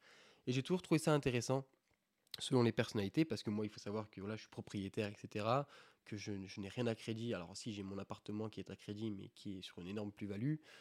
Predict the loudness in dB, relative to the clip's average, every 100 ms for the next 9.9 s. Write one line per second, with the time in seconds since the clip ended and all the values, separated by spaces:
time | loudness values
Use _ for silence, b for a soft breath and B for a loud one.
0 | B B _ 2 2 2 2 4 2 -2
1 | -4 -6 -6 -8 -12 -18 _ _ -14 -2
2 | 0 2 2 4 4 4 2 0 2 2
3 | 2 2 4 6 4 0 B B B 2
4 | 4 4 0 2 -2 0 2 2 0 0
5 | 2 2 4 4 2 -2 -2 -2 -2 -4
6 | -4 -2 -2 4 4 4 0 B B B
7 | -2 4 6 6 4 2 0 0 -4 2
8 | 2 2 0 2 0 B B B B -8
9 | -8 -8 -6 -4 -2 2 2 2